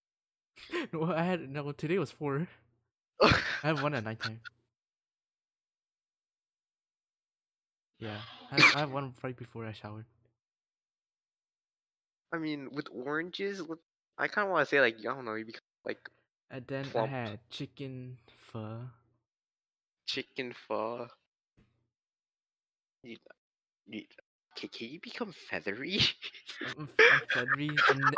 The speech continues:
Speaker 1: I'm noodly feathery.
Speaker 2: <laughs> No, no, no, no, no. Like, okay, like, no, what's it called? The noodle thing, I, I say, like, you, like,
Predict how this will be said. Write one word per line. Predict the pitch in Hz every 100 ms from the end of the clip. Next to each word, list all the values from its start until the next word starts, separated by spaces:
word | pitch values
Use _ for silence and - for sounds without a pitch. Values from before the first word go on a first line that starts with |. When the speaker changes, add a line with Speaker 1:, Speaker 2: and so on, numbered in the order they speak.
| -
Speaker 1:
I'm | 143 143
noodly | 151 165 160 165
feathery. | - 131 151 170
Speaker 2:
<laughs> | - - - - - 381 -
No, | 233 226 196 185
no, | 180
no, |
no, | 170 165 165
no. | 160 160 - - - -
Like, | 170
okay, | 160 180 156 120 - - -
like, | 147 147
no, | 147 147
what's | 151
it | 151
called? | 143 117 110 - _ _ _ _
The | 131
noodle | 127 139 170 196
thing, | - 233 240 233 170 - -
I, | - 147 -
I | 147
say, | 165 180 165
like, | 131
you, | 123 135 135 127
like, | 113 110